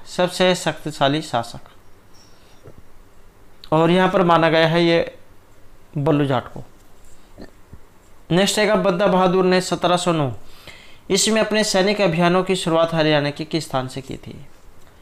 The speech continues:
सिरसा, रोहतक, पंचकूला या करनाल से? तो बंदा बहादुर ने सत्रह सौ नौ में,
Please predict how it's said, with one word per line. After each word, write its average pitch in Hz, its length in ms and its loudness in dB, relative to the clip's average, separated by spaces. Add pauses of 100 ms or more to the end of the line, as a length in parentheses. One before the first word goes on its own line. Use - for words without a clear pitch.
(260)
सिरसा, 170 420 2
रोहतक, 156 440 0
पंचकूला 151 380 -2
या 139 120 0
करनाल 123 300 -8
से? - 160 -16 (960)
तो 139 60 -8
बंदा 170 440 4
बहादुर 165 400 4
ने 156 220 2
सत्रह 156 440 0
सौ 156 340 -2 (400)
नौ 139 200 -2
में, 113 220 -12